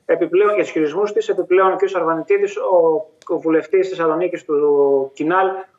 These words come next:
ο οποίος, ε, εκτός από την θέση του κίνημα αλλαγής σαν βουλευτής, είναι και τομεάρχης ενέργειας, άρα έχει μια ειδικότητα για θέματα ενέργειας, μας είπε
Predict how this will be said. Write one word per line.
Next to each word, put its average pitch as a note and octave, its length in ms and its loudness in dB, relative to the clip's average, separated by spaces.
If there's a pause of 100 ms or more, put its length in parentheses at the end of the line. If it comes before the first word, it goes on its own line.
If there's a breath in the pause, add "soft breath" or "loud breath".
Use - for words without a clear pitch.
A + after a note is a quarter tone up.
ο E3+ 160 4
οποίος, F3+ 500 -2
ε, D#3 520 2
εκτός F#3 200 -2
από F3+ 200 2
την E3 260 -6
θέση F#3 280 0
του - 60 -16
κίνημα F3+ 260 -2
αλλαγής E3 480 0
σαν E3+ 180 -4
βουλευτής, E3 500 -2
είναι F#3 120 -2
και E3+ 120 -2
τομεάρχης E3 480 -4
ενέργειας, G3+ 420 0
άρα F3 140 6
έχει F3 180 2
μια E3+ 160 -2
ειδικότητα D#3+ 480 0
για D3+ 100 -6
θέματα D#3+ 280 -4
ενέργειας, G#4 460 0
μας - 160 -18
είπε G#4 200 0